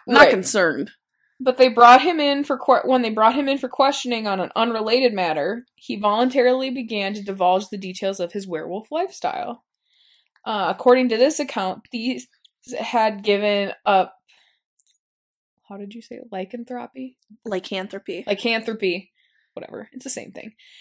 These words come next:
Speaker 2: Ten years <laughs> prior to his appearance before the judges in sixteen ninety-one. Before that, he said he and other werewolves changed themselves into wolves on Saint Lucia's Day, Pentecost, and Midsummer's Night by donning magical wolf pelts.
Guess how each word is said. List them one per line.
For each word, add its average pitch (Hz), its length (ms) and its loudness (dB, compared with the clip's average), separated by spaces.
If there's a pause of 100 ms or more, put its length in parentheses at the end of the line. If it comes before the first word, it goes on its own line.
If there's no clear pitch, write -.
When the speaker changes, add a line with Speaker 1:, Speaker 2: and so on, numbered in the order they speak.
(160)
Speaker 2:
Ten 277 260 4
years 302 260 6
<laughs> - 40 -20
prior 294 460 6
to 277 220 6
his 285 140 6
appearance 247 480 2
before 254 320 4
the 247 80 2
judges 220 420 0
in 220 100 -6
sixteen 214 400 -8
ninety-one. 196 500 -6 (560)
Before 254 320 4
that, 214 240 4
he 240 120 -2
said 214 280 0
he 240 200 -4
and 233 100 -2
other 226 240 0
werewolves 196 560 -2
changed 214 500 -8
themselves 214 600 -2
into 202 420 -6
wolves 202 320 -2
on 185 160 -6
Saint 190 220 -6
Lucia's 214 360 -8
Day, 170 320 -2
Pentecost, 202 600 -4
and 175 120 -10
Midsummer's 214 520 -6
Night 170 280 -6
by 170 120 -2
donning 165 400 -6
magical 185 440 -6
wolf 202 280 -4
pelts. 214 540 0